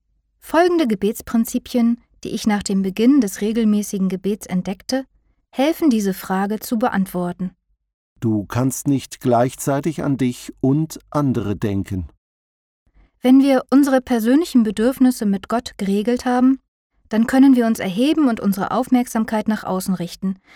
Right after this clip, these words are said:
Speaker 1: weg von uns selbst auf andere.
Speaker 2: Du kannst die Person nicht hassen, für die du betest.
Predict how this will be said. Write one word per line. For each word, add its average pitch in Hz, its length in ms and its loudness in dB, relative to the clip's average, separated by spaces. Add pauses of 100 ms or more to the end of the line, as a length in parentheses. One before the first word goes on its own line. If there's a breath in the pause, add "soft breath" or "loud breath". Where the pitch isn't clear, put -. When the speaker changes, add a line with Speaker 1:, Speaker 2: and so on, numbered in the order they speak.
(200 soft breath)
Speaker 1:
weg 247 320 -2
von 190 180 -2
uns 185 160 -4
selbst 208 520 -4
auf 220 240 -4
andere. 185 460 -2 (1700)
Speaker 2:
Du 123 120 0
kannst 175 340 0
die 175 100 0
Person 139 520 2
nicht - 320 -4
hassen, 113 480 0
für 113 260 0
die 110 200 -2
du 127 160 2
betest. 127 680 -2